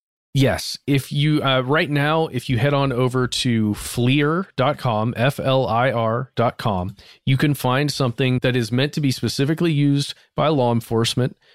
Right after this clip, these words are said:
and other security forces called the flir breach. That i-, this is something that you can attach to,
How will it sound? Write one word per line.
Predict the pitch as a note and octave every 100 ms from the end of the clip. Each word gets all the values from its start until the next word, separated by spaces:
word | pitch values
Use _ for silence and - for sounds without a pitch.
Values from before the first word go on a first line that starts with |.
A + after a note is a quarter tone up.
| _ -
and | B2+ A#2+
other | B2 B2+
security | - B2+ C3 A#2
forces | - A#2+ G#2+ A#2+ B2 - - -
called | - B2
the | A#2
flir | - C3 C3 D3
breach. | C3 A2+ A2 F#3 - - - _ _ _ _ _ -
That | A2 A#2 A#2 -
i-, | C3 B2+
this | B2 C3
is | C#3+
something | - F3 - E3 E3 D3+ - _ _ -
that | B2+
you | C3
can | C3 B2
attach | - - D3 E3 - -
to, | - C#3 B2+ B2+ B2